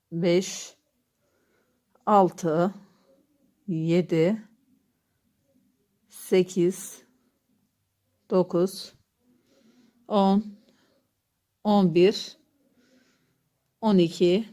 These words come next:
on üç, on dört, on beş. Toplamda on beş defa bu şekilde dolgu yaptım. Üzerine ipimi aldım. Tekrar hepsini topluca içinden geçirdim.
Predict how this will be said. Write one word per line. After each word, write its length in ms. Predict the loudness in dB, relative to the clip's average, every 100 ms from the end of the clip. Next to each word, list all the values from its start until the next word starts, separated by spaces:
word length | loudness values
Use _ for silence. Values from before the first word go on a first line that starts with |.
| _ _ _ _ _ _ _ _ _ -2
on 200 | 2 4
üç, 480 | 4 2 -2 -16 -20 _ _ _ _ _ _ _ _ _ _ _
on 320 | 0 4 6
dört, 480 | 6 4 2 -10 -20 _ _ _ _ _ _ _ _ _ _ _ _ _ _ _ _ _ _ _ _ _ _ _ -6
on 240 | -2 2
beş. 380 | 2 0 -4 -12 _ -2
Toplamda 560 | 0 4 4 6 6
on 200 | 6 2
beş 260 | 4 2 0
defa 440 | 0 2 0 -2 -12
bu 80 |
şekilde 340 | -4 2 4 4
dolgu 220 | 4 6
yaptım. 300 | 4 4 -4
Üzerine 320 | -2 0 0
ipimi 240 | -2 0 2
aldım. 380 | 2 -2 -8 -10 _
Tekrar 460 | -4 0 2 2 -2 _ _ 0
hepsini 320 | 0 2 0
topluca 380 | 0 2 4 4
içinden 520 | 4 2 0 0 -2
geçirdim. 460 | -4 -2 -8 -8